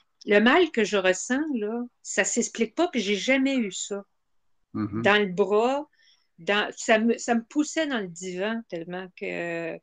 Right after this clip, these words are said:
Speaker 1: quand j'étais debout, j'étais comme une marionnette, euh, avec les cordons, là, tu sais, quand on tient comme un bâton,
Speaker 2: Ouais.
Speaker 1: là.
Speaker 2: Ah ouais.
Speaker 1: Je-, j'étais comme ça.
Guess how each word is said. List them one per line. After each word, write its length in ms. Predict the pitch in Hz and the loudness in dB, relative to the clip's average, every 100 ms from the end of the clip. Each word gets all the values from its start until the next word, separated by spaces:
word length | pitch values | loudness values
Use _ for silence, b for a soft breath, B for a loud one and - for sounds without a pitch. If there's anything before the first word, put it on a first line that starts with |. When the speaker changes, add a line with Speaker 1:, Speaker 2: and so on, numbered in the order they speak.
| - | -6
Speaker 1:
quand 120 | 226 | -6
j'étais 260 | - 208 | -2 -2
debout, 340 | 190 170 240 359 | -2 -4 0 0
j'étais 220 | 392 - 196 | 0 -10 -6
comme 180 | 214 | -4
une 180 | 214 202 | -2 -2
marionnette, 720 | 196 196 202 202 196 208 240 _ - | -4 -2 0 2 2 0 -4 _ -2
euh, 220 | 196 175 175 B B | 2 2 0 B B
avec 320 | - 185 196 | 2 4 4
les 100 | 208 | 2
cordons, 460 | 196 208 180 214 302 392 359 | 2 0 0 -2 -2 -4 -6
là, 160 | 349 339 | -6 -8
tu 60 | |
sais, 140 | - 359 | -8 -4
quand 340 | 302 269 247 214 | -2 0 -2 0
on 180 | 214 | 0
tient 300 | 214 - 277 | 0 -2 -2
comme 180 | 277 240 | 0 2
un 80 | 214 | 2
bâton, 400 | 202 214 196 262 | 6 4 4 0
Speaker 2:
Ouais. 200 | 320 - | -2 -2
Speaker 1:
là. 60 | 285 294 _ _ _ 110 | -4 -10 _ _ _ 0
Speaker 2:
Ah 280 | 131 127 | 4 4
ouais. 220 | 131 147 - | 4 0 -2
Speaker 1:
Je-, 60 | - _ _ _ _ | -12 _ _ _ _
j'étais 140 | - | -8
comme 220 | 196 202 190 | -2 -2 -4
ça. 240 | - 196 | -8 -10